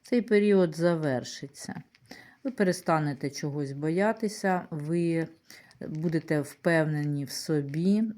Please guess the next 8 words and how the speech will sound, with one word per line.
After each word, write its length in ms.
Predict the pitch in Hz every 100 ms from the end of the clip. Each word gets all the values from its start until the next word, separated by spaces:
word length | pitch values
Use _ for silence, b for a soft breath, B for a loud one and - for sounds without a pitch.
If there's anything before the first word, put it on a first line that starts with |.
| -
ви 280 | 143 151 143
зможете 880 | 143 147 165 185 185 190 196 190 -
обрати 580 | 160 147 156 147 135 135
те, 300 | - 143 135
що 240 | - 143 127
вам 340 | 147 139 139 -
найбільше 800 | 160 151 147 143 135 127 - - b b b b
подобається, 920 | - 156 143 170 190 226 277 277 -